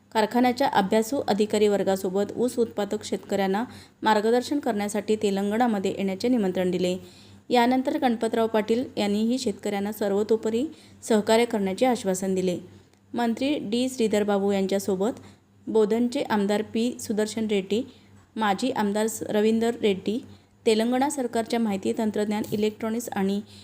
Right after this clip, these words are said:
कम्युनिकेशन्स, उद्योग आणि वाणिज्य विभागाचे विशेष मुख्य सचिव जयन रंजन, निजामाबादचे जिल्हाधिकारी राजीव गांधी हनुमंतू,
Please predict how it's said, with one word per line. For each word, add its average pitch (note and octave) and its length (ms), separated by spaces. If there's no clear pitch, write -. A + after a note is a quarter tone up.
कम्युनिकेशन्स, A#3+ 840
उद्योग A3 400
आणि G#3 180
वाणिज्य G#3+ 400
विभागाचे G#3+ 500
विशेष A3 400
मुख्य G#3 260
सचिव G3+ 340
जयन A#3 360
रंजन, F#3+ 360
निजामाबादचे C4 760
जिल्हाधिकारी G#3+ 640
राजीव G#3+ 500
गांधी F#3 380
हनुमंतू, G#3+ 540